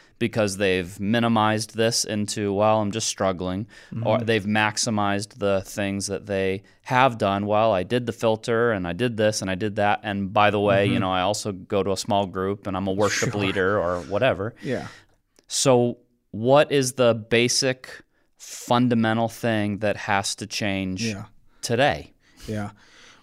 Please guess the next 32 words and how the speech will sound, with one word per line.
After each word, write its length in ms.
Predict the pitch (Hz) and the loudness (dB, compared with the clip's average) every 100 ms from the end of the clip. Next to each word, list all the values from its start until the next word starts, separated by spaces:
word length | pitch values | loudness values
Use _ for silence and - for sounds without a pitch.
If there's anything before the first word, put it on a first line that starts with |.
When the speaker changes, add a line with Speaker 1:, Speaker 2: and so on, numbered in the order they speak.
| _ | _
Speaker 2:
Conviction. 580 | 147 135 156 160 - - - - - - - | 0 4 4 2 -10 -12 -16 -18 -16 -16 -14
You 240 | - 135 | -6 -2
need 240 | 139 170 214 | 0 0 0
a 120 | 131 | -2
breakthrough 1040 | 120 - _ 147 143 185 226 - - 127 123 | -6 -16 _ -6 0 2 2 -2 -4 -2 -2
in 80 | |
a 60 | 123 | -2
way 280 | 123 123 120 - - _ | 0 0 -2 -8 -20 _
where 200 | 127 135 | 0 2
the 100 | 127 | 2
Lord 320 | 123 143 208 | 0 2 2
has 240 | 175 170 156 | 2 -2 -2
to 120 | - | -4
show 260 | 123 - 170 | -4 2 2
you 160 | 180 | 2
the 140 | 139 120 | 0 -2
seriousness 840 | - - 185 220 135 - 131 - | -2 2 4 4 2 0 -2 -2
of 140 | 117 | -4
where 160 | 123 135 | 0 0
you're 260 | 131 110 - | 0 -2 -4
at. 340 | - 196 - - _ _ _ - - | -2 -2 -6 -16 _ _ _ -14 -4
And 200 | 127 131 | -2 0
for 100 | 139 | 2
me, 420 | 160 233 190 - - | 4 4 2 0 -6
that 160 | - 139 | -2 0
was 160 | 160 | 0
when 160 | 147 147 | 0 0
all 220 | - 143 | 0 0
my 160 | 143 139 | 0 0
sin 300 | - 143 135 | 0 0 0
got 180 | 127 120 | -2 -4
exposed 760 | - - 127 101 60 - - | -6 -2 -2 -2 -8 -12 -12